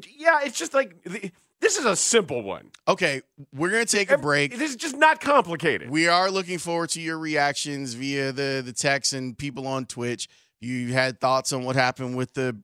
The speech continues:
Speaker 2: Bears press conference, but there's some simplicity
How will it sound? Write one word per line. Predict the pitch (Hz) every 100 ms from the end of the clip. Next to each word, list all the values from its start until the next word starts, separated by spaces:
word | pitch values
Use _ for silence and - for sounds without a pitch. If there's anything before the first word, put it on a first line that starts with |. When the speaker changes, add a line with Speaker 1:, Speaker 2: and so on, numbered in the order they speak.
| _
Speaker 2:
Bears | 117 135 135 -
press | 131 120
conference, | 117 104 95 98 98 - _ _ _ _
but | 123 202 160 147 _ _ _ _
there's | 135 127 147 175 180
some | - 180 165
simplicity | 190 190 - 254 226 185 170 160 160